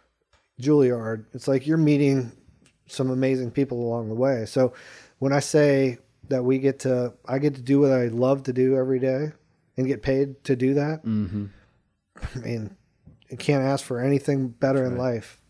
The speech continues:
Speaker 1: you know?
Speaker 2: That's
Speaker 1: So
Speaker 2: right.
Speaker 1: the journey has been the reward that way.
Speaker 2: Mm. Yes, sir. So, um, you guys are winning, because your customers are winning. Not a lot of com-, not all companies can say that.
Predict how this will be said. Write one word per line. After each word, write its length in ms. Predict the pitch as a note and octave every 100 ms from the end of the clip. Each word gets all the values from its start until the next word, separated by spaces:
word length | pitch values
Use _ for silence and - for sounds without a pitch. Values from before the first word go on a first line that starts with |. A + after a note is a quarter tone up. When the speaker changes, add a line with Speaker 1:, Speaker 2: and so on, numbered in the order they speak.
| _
Speaker 1:
you 100 | A#2
know? 220 | A2+ A#2+ A#2 _ -
Speaker 2:
That's 160 | G#2 G#2
Speaker 1:
So 120 | A#2+
Speaker 2:
right. 260 | F#2 F#2 - _ -
Speaker 1:
the 80 |
journey 480 | A#2+ C#3 C#3+ C#3+ C#3
has 140 | C3 A#2
been 220 | C#3 C3
the 80 | B2
reward 420 | A#2+ A#2+ A#2+ A2+
that 160 | A2 G#2
way. 260 | A#2 A#2
Speaker 2:
Mm. 180 | A#2 G#2 - - - - - -
Yes, 220 | - G#2 -
sir. 360 | - G#2+ F#2+ - - - - - - - - - - - - - - -
So, 460 | - C#3+ C#3 B2 - - - - - - - - -
um, 540 | C#3 D3 C3+ A#2+ G#2 F#2 _ _ _ _ _ _ _ _ _ _ _ _ A#2+
you 180 | C#3
guys 640 | F3 C#3 B2 A2+ G#2 - - -
are 140 | F#2
winning, 580 | G#2+ E3 G#2 F2+ F#2 G2+ - - - - -
because 260 | G2+ F#2 E2
your 100 | -
customers 580 | - B2+ - G2 F2+ F2+
are 60 |
winning. 300 | F2+ E2+ E2+
Not 180 | F2+ D3
a 40 | D3
lot 140 | C#3+
of 80 | B2+
com-, 220 | C#3 C3
not 200 | C#3 E3+
all 140 | D3
companies 500 | C#3+ C#3 A2+ G2+ F#2+ -
can 120 | E2
say 220 | - E3
that. 280 | - -